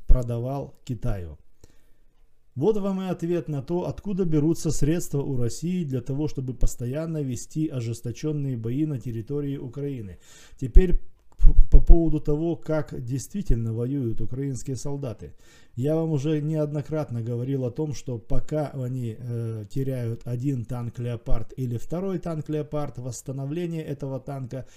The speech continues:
длится несколько месяцев. Всё сводится к тому, что центры по ремонту этих, э, тяжёлых танков находятся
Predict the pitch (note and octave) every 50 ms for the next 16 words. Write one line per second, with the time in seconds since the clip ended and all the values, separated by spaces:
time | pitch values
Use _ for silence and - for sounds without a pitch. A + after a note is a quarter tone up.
0 | - - - A#2+ A2+ B2 C#3+ E3 F3+ F3 - - D#3+ C3+ B2+ B2+ C3+ B2 - -
1 | C#3 C3 - C#3 C3 C3+ C3 A#2+ G#2+ - G2+ - - F#2 - - - - - -
2 | - - - - F#3 F#3+ F3+ - F3+ F#3+ F3 F3+ E3 - F3 E3+ - - F3 F3
3 | F3 F#3 G3 D#3+ - - - D#3 D3+ C#3+ C#3+ - - _ - - - F3 F#3 F#3+
4 | E3+ - C#3+ B2+ A#2 - - - D3 C#3 B2+ A#2+ - B2+ C3 C#3 D3 D#3 D#3+ D#3
5 | D3 C3 A#2 - A#2 A#2 A2+ C3 B2 A2+ - A2 G#2+ - - - A#2 A2+ A2+ A2+
6 | A2+ A2 A2 A2 G#2+ G#2 G2 G2 - C#3 B2+ A2+ C3 C#3 C3 A#2+ A2+ - - -
7 | F#3 G3 F3 - E3 D3 - - C3+ C3 - - E3+ E3+ D#3 D3+ D3 - - D3+
8 | C#3+ -